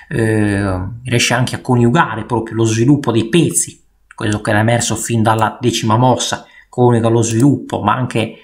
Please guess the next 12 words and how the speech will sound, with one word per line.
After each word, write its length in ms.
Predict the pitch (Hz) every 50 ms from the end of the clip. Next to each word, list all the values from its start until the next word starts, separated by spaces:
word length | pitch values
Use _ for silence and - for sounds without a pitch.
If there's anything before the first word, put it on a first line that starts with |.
| - _ _ _ _ _ _
un 120 | 123 117
attacco 720 | - - - - - 123 - - - - - - - _ _ _ _ _ _
per 260 | - 113 113 110 -
preparare 640 | - - 110 110 - 113 113 117 117 110 107 104 101
poi, 520 | - - 120 113 107 107 104 101 101 - - _ - - -
eh, 280 | - 120 107 104 104
la 80 | 107 110
spinta 400 | - - - - 139 131 117 -
in 80 | 110 113
D 80 | 113
cinque 460 | 113 - - 143 131 123 113 110 110
all'occorrenza. 920 | 110 117 117 - 170 180 - 127 104 - 104 104 - - 120 - - -